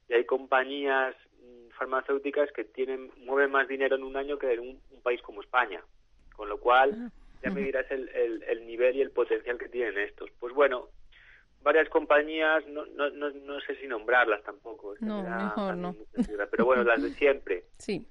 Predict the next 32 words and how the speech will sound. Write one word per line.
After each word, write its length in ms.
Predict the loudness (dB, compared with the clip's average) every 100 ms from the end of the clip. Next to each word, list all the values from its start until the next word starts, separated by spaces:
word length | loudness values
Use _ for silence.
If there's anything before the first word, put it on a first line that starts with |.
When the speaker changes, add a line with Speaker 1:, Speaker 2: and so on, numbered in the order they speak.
| -6
Speaker 2:
las 160 | -2
grandes. 420 | 2 2 0 -6 -12 -20 -20 -20 -20 -8 0
Speaker 1:
Las 180 | 0 0
muy 320 | -6 -2 4
grandes. 500 | 6 6 4 -2 -6 -8
Speaker 2:
Ujú. 120 | -4
Speaker 1:
Eh, 760 | -2 0 0 0 2 2 2 2
resulta 440 | 2 0 0 2 4
que, 720 | 4 4 4 4 2 2 -2 -4
que, 460 | 0 2 2 0
bueno, 300 | -2 -4 -6 -6
lo 200 | -2 0
que 140 | 0 -4 -12 _ -6
querrán 360 | -2 2 2
ha-, 140 | 2 0
lo 140 | 0
que 100 | 0
quieren 220 | 0 0
hacer 220 | 0 -2
es 80 | -2
básicamente, 760 | -2 0 0 0 0 0 0 0 -14 -20 -20 _ _
eh, 480 | -2 2 4 4 4
que 120 | 2 0
no 160 | 2
se 140 | 0 0
co-, 240 | 0 -2
que 120 | -2 -2
no 100 | 0
se 140 | 2
use 260 | 2 2 4
la 180 | 6 4
hoja 340 | 4 0 0